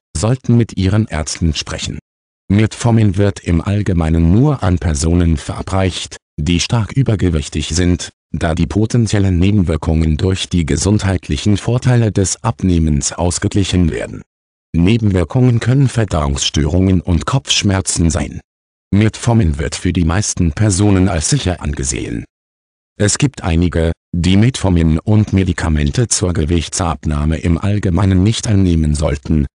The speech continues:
insbesondere in Kombination miteinander. Diejenigen, die weniger Blutzucker haben,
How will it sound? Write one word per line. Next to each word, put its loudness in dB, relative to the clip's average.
insbesondere 2
in 2
Kombination 0
miteinander. -4
Diejenigen, 0
die 0
weniger 2
Blutzucker 0
haben, 0